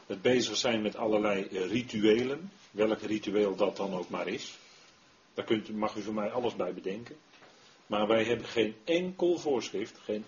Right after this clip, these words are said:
enkel ritueel, geen enkel godsdienstig voorschrift, geen sacrament,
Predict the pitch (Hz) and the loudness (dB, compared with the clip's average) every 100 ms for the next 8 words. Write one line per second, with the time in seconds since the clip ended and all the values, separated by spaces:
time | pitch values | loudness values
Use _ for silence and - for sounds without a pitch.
0 | - 151 165 165 160 131 120 143 147 135 | -4 -4 -2 0 0 2 -2 -4 -4 -2
1 | 92 101 - - - - - - - _ | -2 -4 -10 -20 -20 -20 -20 -20 -20 _
2 | _ - 110 127 147 147 139 117 113 143 | _ -12 -8 -6 -8 -6 -2 -2 -2 -8
3 | 143 - - 131 101 - 107 - - _ | -8 -8 -4 -4 -4 -6 -10 -12 -20 _
4 | _ _ _ - - - - - - - | _ _ _ -20 -20 -20 -20 -20 -18 -2
5 | 127 117 - 117 - 107 113 156 196 - | 0 2 2 0 2 2 2 -2 -6 -12